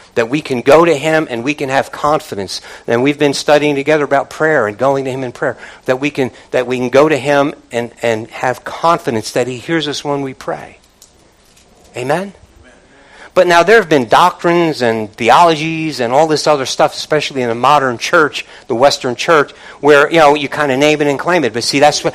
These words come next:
because Jesus did it, we get to name it and claim it. And you've heard me say that from this pulpit many times. But that, that's not what he's saying, right?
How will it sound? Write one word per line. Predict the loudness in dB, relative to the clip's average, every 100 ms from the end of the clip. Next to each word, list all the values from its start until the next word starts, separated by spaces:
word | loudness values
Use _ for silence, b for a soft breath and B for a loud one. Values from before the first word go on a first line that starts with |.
| B -8
because | -4 -4
Jesus | -4 -6 -6 -4
did | -2
it, |
we | -2
get | -4 -4
to | 0
name | 0 0
it |
and | 0
claim | 0
it. | 0
And | -4
you've | 0
heard | 0 0
me |
say | -2 -2 0
that | -2 -4
from | -10
this | -8
pulpit | -2 -2 -2
many | -6 -6
times. | -8 -14 -14 -16 -20 B B
But | -4 2
that, | 2 2
that's | 0 2
not | 2 2
what | 0 -4
he's | -6 -4
saying, | -4 -4 -10 -18 _ _ _ _ _ _ _ _
right? | -2 -2 -4